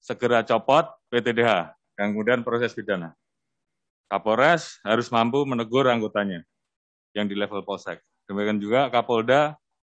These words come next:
harus melakukan, melakukan langkah tegas terhadap anggota-anggota di bawahnya.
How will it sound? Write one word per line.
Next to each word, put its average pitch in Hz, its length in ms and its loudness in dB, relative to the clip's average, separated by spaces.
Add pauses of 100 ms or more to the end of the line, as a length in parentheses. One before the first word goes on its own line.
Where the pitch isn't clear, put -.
(280)
harus 123 160 2
melakukan, 117 560 -2
melakukan 110 480 0
langkah 104 240 -4
tegas 104 400 -6
terhadap 98 400 -8 (840)
anggota-anggota 92 600 -6
di 85 80 -18
bawahnya. 85 480 -12